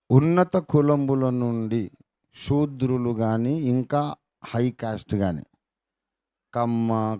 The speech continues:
కాపు, రెడ్డి, శెట్టి బలిజ, బ్రాహ్మణులు, క్షత్రియులు, కమ్మరి, కుమ్మరి, శూద్ర కులాల నుండి రక్షణ పొందిన వాళ్ళ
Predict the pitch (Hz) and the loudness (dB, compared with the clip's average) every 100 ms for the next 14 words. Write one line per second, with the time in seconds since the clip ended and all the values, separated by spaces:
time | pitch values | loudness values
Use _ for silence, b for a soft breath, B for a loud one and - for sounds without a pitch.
0 | - 110 107 110 - 107 110 110 113 107 | -4 -2 0 -2 -2 0 0 0 -4 -4
1 | 107 110 107 110 104 110 110 107 101 110 | -4 -4 -2 -4 -4 0 0 0 -4 -6
2 | 107 104 110 113 110 107 107 104 - 110 | -2 -2 0 0 0 -2 -4 -6 -6 -8
3 | 101 110 107 107 104 107 _ _ _ _ | -6 -10 -8 -8 -10 -14 _ _ _ _
4 | _ _ _ _ _ 392 _ - - _ | _ _ _ _ _ _ _ -20 -20 _
5 | _ _ _ _ _ _ 113 113 110 107 | _ _ _ _ _ _ 0 2 0 0
6 | 107 - 107 110 104 107 - 131 135 131 | -4 -6 -6 -4 -4 -4 0 0 0 0
7 | 127 - 120 120 113 113 110 120 139 143 | -2 0 0 2 2 0 0 0 0 0
8 | 117 107 - - 151 170 135 117 113 107 | -2 -4 -8 -6 -4 -2 -4 -6 -4 -4
9 | 104 98 98 98 92 | -4 -2 0 0 -2